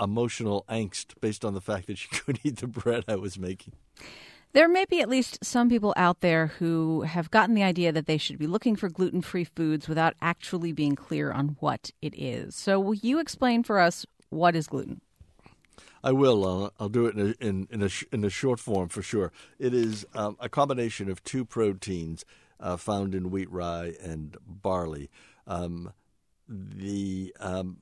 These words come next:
Speaker 1: proteins are gliadin and glutenin, and, uh, they basically exist in the interior part of the seed, which is called the endosperm, which is really where all the refined white flour comes from.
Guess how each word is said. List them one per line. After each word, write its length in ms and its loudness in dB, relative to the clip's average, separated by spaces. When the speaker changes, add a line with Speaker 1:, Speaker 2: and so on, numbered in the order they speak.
Speaker 1:
proteins 460 0
are 240 -4
gliadin 760 -2
and 160 -4
glutenin, 640 -4
and, 420 -2
uh, 240 -2
they 220 -2
basically 1120 -4
exist 500 -4
in 140 -4
the 140 0
interior 640 -4
part 440 -4
of 220 -10
the 80 -10
seed, 500 -6
which 180 -12
is 80 -10
called 220 -6
the 100 -6
endosperm, 840 -4
which 180 -10
is 120 -10
really 300 -4
where 260 -6
all 260 -4
the 100 -8
refined 480 -8
white 260 -10
flour 500 -10
comes 220 -10
from. 320 -16